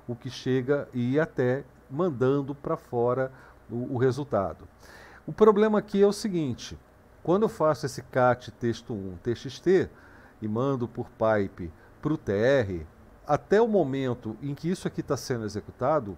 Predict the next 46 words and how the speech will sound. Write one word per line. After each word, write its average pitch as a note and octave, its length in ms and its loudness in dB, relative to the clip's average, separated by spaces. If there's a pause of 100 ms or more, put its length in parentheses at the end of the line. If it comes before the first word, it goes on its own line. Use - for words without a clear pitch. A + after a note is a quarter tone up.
(380)
tranquilo, D#3+ 560 2
não G#2+ 120 -6
tem C3 160 -4
problema, D3 460 -2
porque C3 320 -8
primeiro D#3+ 720 2
o D#3 60 -6
shell C#3+ 360 -2
vai D3+ 140 -4
fazer C3+ 280 -4
uma D3 240 -4
cópia C3 560 -2 (380)
da, A#2 320 2
da A#2+ 220 0
su-, B2 300 -6
do A#2 100 -4
seu A#2 160 -6
ambiente G#2+ 320 -4
de B2+ 60 -8
execução C#3 580 -4 (260)
e F#3+ 80 -2
vai C#3+ 260 0
passar C#3 440 -4
pra C#3 160 -6
esse C#3 160 -8
subshell. C#3 640 -4 (500)
Beleza, E3 600 2 (100)
então, D3 460 -2 (240)
variáveis C3 720 4
e, G#2+ 100 -4 (120)
e, B2 340 -6
e B2 40 -2
outras C3 320 -4
coisas D3+ 340 -2
que - 100 -6
a B2 40 0
gente B2 280 -8
tem A#2 200 -2
aqui A2 160 -8
fora, C#3+ 320 -2
a F3 40 -2
gente F3+ 200 -6
pode E3+ 380 -2
usar E3 200 -2
aqui F3 200 -6
dentro. C#3 380 -4